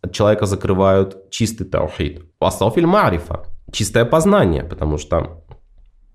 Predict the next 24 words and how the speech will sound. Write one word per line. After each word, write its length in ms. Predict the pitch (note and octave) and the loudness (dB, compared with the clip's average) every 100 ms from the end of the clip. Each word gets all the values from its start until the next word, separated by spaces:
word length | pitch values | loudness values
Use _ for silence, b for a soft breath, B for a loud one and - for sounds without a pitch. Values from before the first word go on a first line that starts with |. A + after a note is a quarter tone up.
| _ _ - | _ _ -4
его 640 | F2+ F#2 F#2+ F#2 C#2+ - | -2 4 4 4 0 -8
акида, 560 | - - A#2 G#2+ A2 G#2+ | -10 -2 2 4 4 0
в 80 | E2+ | -4
его 260 | F2+ F#2 - | -2 2 0
акиде 260 | - G#2+ | 0 -2
будут 320 | F#2+ G2 G2+ | 0 0 0
ошибки 460 | - - A3+ - - - | -4 -2 -4 -6 -16 -14
очень 200 | - F2 | -10 -10
серьёзные. 640 | - F2+ E2 D#2 D#2+ - B B | -4 0 0 0 -6 -8 B B
Васахих 460 | G2+ - G#2 A2+ B2 | -2 0 0 0 0
аль 80 | C#3 | 0
иман, 400 | D#3 E3 E2+ - | 2 2 2 -2
и 200 | F#2 C#3 | 0 0
от 360 | - - - - - _ - | -2 -6 -8 -12 -20 _ -2
полностью 460 | G#2 A2+ A2+ A2+ | 2 4 2 0
здорового, 760 | F#2+ F#2 F2 F#2 F#2+ F#2 F2+ - | 0 2 2 4 2 2 0 -2
цельного, 480 | - G2 F#2 F2+ F2+ | 0 2 2 2 2
полноценного, 680 | F2 F2+ E2 - F2+ F2 F2 | 0 0 0 0 0 0 0
действительного 720 | E2+ E2+ E2+ F2 F2+ F2 A#2 C#3+ | -2 -4 -4 -6 -2 0 0 0
имана, 380 | E3+ A#2 A#2+ C#3 | 2 2 2 0
потому 240 | - G#2 | -2 -2
что, 140 | - | -2
опять 280 | F2 F2 E2 | -4 0 0
же, 140 | F#2 | -2